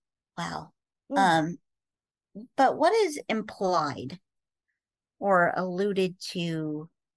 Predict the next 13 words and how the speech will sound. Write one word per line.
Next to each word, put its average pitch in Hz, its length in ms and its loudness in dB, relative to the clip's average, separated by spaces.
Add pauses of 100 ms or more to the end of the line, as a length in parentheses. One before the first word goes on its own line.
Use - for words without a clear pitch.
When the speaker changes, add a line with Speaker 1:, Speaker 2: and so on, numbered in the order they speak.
(180)
Speaker 1:
very 240 300 -4
gently 170 720 -6 (560)
at 185 80 -4
the 180 80 -10
beginning 165 500 -4
of 165 140 -8
the 160 80 -8
film - 460 -8 (500)
is 175 280 -4
that, 160 400 0 (1300)
and 185 140 0
it's 185 180 -2
a, 180 320 2